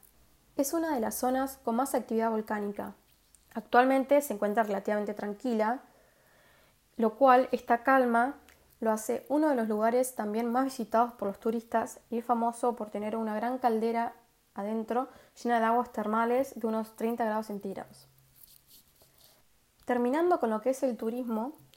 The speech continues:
una de las cosas que también hace este país tan ejemplar es el aprovechamiento de la energía geotérmica.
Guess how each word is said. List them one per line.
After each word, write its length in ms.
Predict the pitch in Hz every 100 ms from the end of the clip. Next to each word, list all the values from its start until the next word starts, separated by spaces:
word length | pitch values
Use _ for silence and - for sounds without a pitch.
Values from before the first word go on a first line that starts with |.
| _ _ _ _
una 160 | 294 339
de 60 |
las 140 | 294 -
cosas 320 | 285 285 -
que 120 | -
también 400 | 226 220 226 262 -
hace 200 | 233 262
este 220 | - 214
país 260 | 214 226 -
tan 160 | 285 302
ejemplar 800 | 311 - 202 202 240 220 254 - _ _ _
es 240 | 285 285 -
el 120 | 226
aprovechamiento 720 | 214 214 214 220 233 277 294
de 80 | 247
la 80 |
energía 340 | 208 202 - 254
geotérmica. 680 | - 214 247 214 196 226